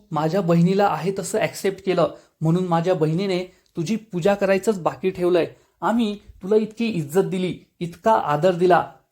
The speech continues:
पण तू आम्हाला खूप मोठा धोका दिलास, आमचा इतका मोठा विश्वासघात केला. सांग, हे सगळं तू का केलंस? तुला माणूस म्हणायची सुद्धा लाज वाटते आम्हाला." तर हा राजेश नालायकपणे म्हणतो,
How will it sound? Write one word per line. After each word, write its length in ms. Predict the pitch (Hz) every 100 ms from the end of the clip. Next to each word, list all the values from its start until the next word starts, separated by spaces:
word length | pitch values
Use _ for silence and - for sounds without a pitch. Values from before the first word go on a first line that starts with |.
| -
पण 240 | 214 202 202 - _ -
तू 200 | 226 214 - _
आम्हाला 360 | 147 160 180 202 196 _
खूप 340 | - 233 226
मोठा 300 | 175 180 190
धोका 360 | 196 143 135 175
दिलास, 380 | 165 165 139 - _ -
आमचा 300 | 151 160 208
इतका 340 | 185 180 208
मोठा 260 | 196 190 208
विश्वासघात 540 | 170 170 185 170 175 170
केला. 220 | 175 160 - - _ _ -
सांग, 260 | 226 208 208 - _ -
हे 60 | 214
सगळं 280 | 214 208
तू 160 | 208 233
का 300 | - - 160
केलंस? 460 | 170 175 170 139 - - - - -
तुला 260 | 214 196 196 -
माणूस 360 | 156 160 175 214
म्हणायची 320 | 180 185 190 220
सुद्धा 260 | 180 208
लाज 300 | 185 151 160
वाटते 260 | 165 160 170
आम्हाला." 380 | 160 160 165 139 - _ _ -
तर 200 | 220 208 208 -
हा 140 | 180
राजेश 400 | 170 151 151 190 185
नालायकपणे 520 | 160 160 175 185 180
म्हणतो, 520 | 180 220 214 185 190